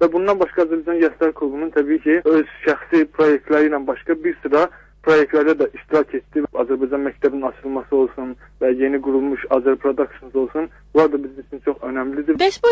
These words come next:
Speaker 2: ildə hansı problemlərlə, çətinliklərlə üzləşmisiniz?
Speaker 1: Sadəcə daha çox işlər görmək üçün daha çox maliyyə lazım ola bilər.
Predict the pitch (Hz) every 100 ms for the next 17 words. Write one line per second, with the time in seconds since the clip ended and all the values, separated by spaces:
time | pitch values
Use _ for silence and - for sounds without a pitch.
0 | 440 349 381 349 359 349 370 285 262 240
1 | 247 240 240 233 226 214 254 226 220 214
2 | 233 226 220 202 208 202 196 208 202 202
3 | 180 190 - - - - 240 233 339 196
4 | 196 - _ _ 190 208 226 220 - -
5 | - - - 202 175 180 170 180 175 180
6 | 175 170 175 - 170 - - 156 160 165
7 | 170 165 139 123 131 - 123 120 120 117